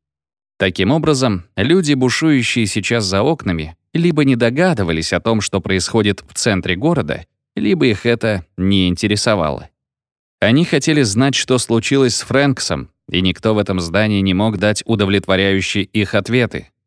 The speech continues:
«Значит, мы полностью отрезаны?» — спросил кто-то. «Нет», — ответила Бернс. «У ребят из группы вооруженного реагирования имеются рации.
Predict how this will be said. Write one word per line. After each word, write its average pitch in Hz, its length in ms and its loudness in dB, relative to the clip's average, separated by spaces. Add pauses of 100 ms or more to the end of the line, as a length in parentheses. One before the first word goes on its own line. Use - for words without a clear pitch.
(840)
«Значит, 151 500 0
мы 156 140 0
полностью 156 600 2
отрезаны?» — 143 600 0 (120)
спросил 92 480 -2
кто-то. - 460 -6 (640)
«Нет», — 117 560 2 (180)
ответила 98 520 0
Бернс. 85 600 -4 (340)
«У 104 80 4
ребят 135 300 2
из 131 100 -2
группы 139 340 2
вооруженного 127 600 2
реагирования 120 600 2
имеются 113 420 0
рации. 80 520 -2